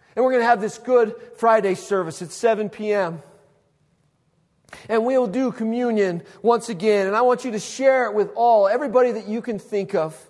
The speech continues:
And then on Saturday, I want us as a church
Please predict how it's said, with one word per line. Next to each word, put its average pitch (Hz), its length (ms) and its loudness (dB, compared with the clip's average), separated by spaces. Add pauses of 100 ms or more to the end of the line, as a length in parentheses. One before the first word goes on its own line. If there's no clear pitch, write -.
(1500)
And 170 80 -6
then 196 100 -2
on 175 120 -2
Saturday, 131 640 -4 (960)
I 202 80 2
want 240 200 4
us 226 180 -6
as 185 100 -10
a 185 60 -10
church - 680 -4